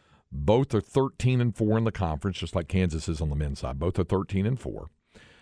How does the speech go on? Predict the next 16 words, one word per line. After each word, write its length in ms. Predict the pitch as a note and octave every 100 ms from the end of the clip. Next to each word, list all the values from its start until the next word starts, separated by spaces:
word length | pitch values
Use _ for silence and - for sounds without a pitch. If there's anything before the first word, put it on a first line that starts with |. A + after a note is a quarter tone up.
| - _ -
And, 640 | F#2+ F#2+ F#2 F2+ F2 F2 - _ _ -
uh, 500 | E2 D#2 D#2 D2 D#2 - _ _ _ _
it's 180 | - F2
a 40 | -
pretty 180 | G#2+
simple 300 | G2+ G#2 G2+
scenario. 500 | G2+ E2+ D#2 A#1 A#1 - _ _ _ _ -
If 160 | F2+
the 60 | -
Longhorns 500 | F2+ G2+ C3 D3 D#3+
win 460 | D3 D#3 D#2 F#2 D3+ _ _ _
on 140 | - G#2+
Saturday 520 | - A2 E2+ D2 D#2 - _ -
at 140 | D2+
Kansas 380 | - D#2+ F#2+ C3
State, 460 | - D2+ A#1 -